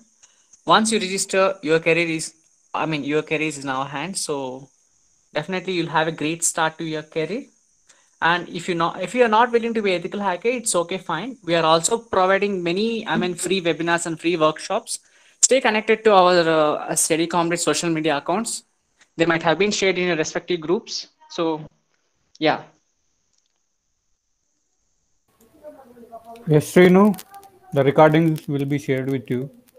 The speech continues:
Speaker 2: You can access them anytime after the course.
Speaker 1: You Immediate
Speaker 2: You can use
Speaker 1: of
Speaker 2: those
Speaker 1: the
Speaker 2: as a
Speaker 1: completion
Speaker 2: reference
Speaker 1: of the
Speaker 2: for your
Speaker 1: live
Speaker 2: future.
Speaker 1: class.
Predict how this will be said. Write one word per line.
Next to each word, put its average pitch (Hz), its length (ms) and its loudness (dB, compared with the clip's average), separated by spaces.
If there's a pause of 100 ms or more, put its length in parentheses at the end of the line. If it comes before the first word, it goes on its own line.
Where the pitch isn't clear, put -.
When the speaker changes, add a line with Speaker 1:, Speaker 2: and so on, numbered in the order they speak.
(440)
Speaker 2:
You 123 80 -16
can 131 180 0
access 127 340 0
them 139 200 0
anytime 135 360 0
after 123 280 -2
the 113 120 -2
course. 113 380 -6
Speaker 1:
You - - -14
Immediate 202 400 6
Speaker 2:
You 147 60 6
can 147 60 4
use 147 200 4
Speaker 1:
of 156 120 8
Speaker 2:
those 139 120 6
Speaker 1:
the 147 80 4
Speaker 2:
as 180 120 6
a 135 40 2
Speaker 1:
completion 165 340 4
Speaker 2:
reference - 20 -6
Speaker 1:
of 190 100 4
the 131 40 4
Speaker 2:
for - 40 6
your - 60 4
Speaker 1:
live 160 200 4
Speaker 2:
future. 123 200 2
Speaker 1:
class. 123 320 0